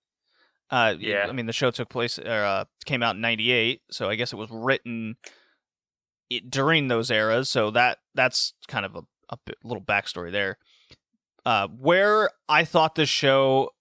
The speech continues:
Speaker 1: really kept me engaged was, it's an episodic show, but it, it never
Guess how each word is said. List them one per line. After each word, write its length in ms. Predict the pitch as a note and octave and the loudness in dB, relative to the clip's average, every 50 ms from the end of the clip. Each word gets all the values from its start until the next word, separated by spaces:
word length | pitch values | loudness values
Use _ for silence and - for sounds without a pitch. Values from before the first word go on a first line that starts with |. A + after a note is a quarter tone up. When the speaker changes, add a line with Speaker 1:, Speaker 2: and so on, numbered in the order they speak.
| _ _ _ | _ _ _
Speaker 1:
really 320 | - A#2 A2+ B2 C3 C#3+ C3+ | -18 -14 -6 -4 -2 -2 -2
kept 220 | - D3+ D3 - | 0 0 -2 0
me 100 | D3+ C#3+ | 0 -2
engaged 600 | B2+ B2 A2+ A#2 G#2 G#2+ A2+ A#2+ C3+ D3 - - - - | -4 -4 -4 -2 0 0 0 -2 -4 -6 -10 -12 -10 -4
was, 520 | C3+ C3 C3 B2 A#2+ A#2 A2 A2+ - - - _ _ _ _ _ - - | 0 2 4 4 4 2 0 -2 -4 -6 -8 _ _ _ _ _ -18 -10
it's 140 | - D3 - | -6 -6 -2
an 80 | - - | 0 0
episodic 500 | F#3+ F#3 A3+ - - G3+ F3+ E3+ D#3+ C#3 | 2 2 4 4 4 4 4 4 2 2
show, 540 | - - F3+ D#3+ C#3 B2 A#2+ A#2 A2 A#2 - _ _ _ _ _ - | 2 2 4 4 6 4 4 2 0 -2 -6 _ _ _ _ _ 0
but 100 | F#3 F3 | 0 2
it, 140 | E3 - - _ _ _ _ _ _ _ | 2 0 -4 _ _ _ _ _ _ _
it 140 | F3 F3 - D#3 | 0 0 0 -4
never 720 | E3 E3 D#3+ E3+ F#3 G3 A3 A#3 A3+ A3+ A3+ A3+ A#3 G#3 | -2 2 4 4 4 4 4 4 4 4 4 2 0 -2